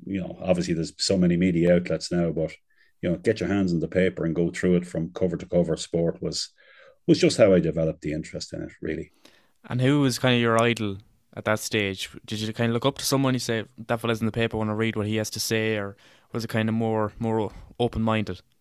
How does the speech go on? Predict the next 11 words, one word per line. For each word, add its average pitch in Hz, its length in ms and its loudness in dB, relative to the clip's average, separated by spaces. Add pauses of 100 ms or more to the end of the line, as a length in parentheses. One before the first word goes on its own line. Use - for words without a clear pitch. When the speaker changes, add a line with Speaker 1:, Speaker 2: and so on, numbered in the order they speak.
(260)
Speaker 1:
It 226 60 4
was 196 180 8
more, 202 460 8
it 156 120 2
was 165 180 4
more 170 320 6
open-minded. 135 520 4
I 120 60 4
mean, 135 180 0
even, 135 320 4
even, 120 460 -2